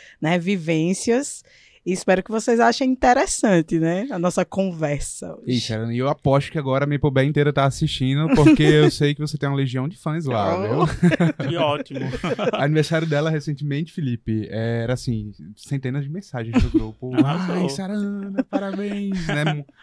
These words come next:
Speaker 2: muito querida ela,
Speaker 1: Ai.
Speaker 2: e com razão, vocês vão descobrir por quê.
Speaker 3: E a Sarana nos permitiu, né, Sarana, a chamar ela de Sara.
Speaker 1: Sim.
Speaker 3: Fica mais fácil, né?
Speaker 1: Bem mais
Speaker 2: É.
Speaker 1: fácil.
Speaker 3: Então, vamos lá, vamos começar. Então, Sara, qual é a história que você tem pra nos contar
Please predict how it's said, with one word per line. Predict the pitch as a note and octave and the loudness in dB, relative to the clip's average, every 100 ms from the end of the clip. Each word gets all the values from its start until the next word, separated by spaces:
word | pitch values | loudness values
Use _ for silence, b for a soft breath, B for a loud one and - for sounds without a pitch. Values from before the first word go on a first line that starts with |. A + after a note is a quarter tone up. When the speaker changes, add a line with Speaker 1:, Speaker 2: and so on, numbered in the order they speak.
| B | B
Speaker 2:
muito | C#3 D3+ | -2 -2
querida | - F3+ C#3 C3+ C#3+ | -2 -4 -2 -2 -2
ela, | A2+ A#2 C#3 C3+ | -2 -2 -2 -2
Speaker 1:
Ai. | - C#3+ | -4 -6
Speaker 2:
e | |
com | - D#3+ | -6 -6
razão, | E3+ F3+ B2+ A2 | -6 -6 -8 -8
vocês | B2+ | -8
vão | A#2 C3 | -8 -8
descobrir | - C#3+ C3 | -8 -8 -8
por | C#3 D#3 | -10 -12
quê. | - G2 F#2 _ b b b b | -14 -20 -20 _ b b b b
Speaker 3:
E | E3+ G3 | -2 -2
a | |
Sarana | - A3 G#3+ A3+ | 2 0 0 -6
nos | A3+ A3+ | -8 -4
permitiu, | A#3 A3+ A3 - G3+ | -2 -2 -4 -6 -4
né, | G3+ | -2
Sarana, | G#3+ G#3 E3+ D3+ D#3 D3 - | -2 -4 -4 -6 -6 -10 -6
a | D3 D3 D3+ | -4 0 -2
chamar | - F#3+ F#3 | -4 -6 -4
ela | F#3+ | -6
de | G3 | -6
Sara. | - - G#3+ D#3 C#3+ - | -8 2 2 4 0 -6
Speaker 1:
Sim. | - B3+ | -2 0
Speaker 3:
Fica | A3+ | 2
mais | F#3+ D#4+ D4 | 4 4 4
fácil, | C4 F3+ D3+ - - - | 8 8 8 2 -6 0
né? | D#3+ F3+ - B | 4 4 0 B
Speaker 1:
Bem | D#3 | -2
mais | D3+ G3+ - | 0 0 -4
Speaker 2:
É. | |
Speaker 1:
fácil. | - - G3+ | -16 -18 -14
Speaker 3:
Então, | G#3 A3 A#3 B3 | -12 -10 -8 -6
vamos | D4+ | -4
lá, | C4 | -2
vamos | A#3 C#4 | -2 -4
começar. | D#4+ F4 - F#3 E3+ - _ | -4 -4 0 0 0 -6 _
Então, | F3+ G#3+ | -8 -6
Sara, | G#3+ - C4 A3+ | -4 0 0 0
qual | C4+ | 0
é | B3 | 0
a | D4+ | 0
história | - - G3 F#3+ | -4 -6 -2 -2
que | F#3+ | -4
você | G3 F#3+ F#3 | -8 -8 -10
tem | - E3 | -8 -8
pra | E3+ F3 | -6 -8
nos | F3 | -8
contar | - E3 - C#3 C#3 | -10 -10 -2 -2 -2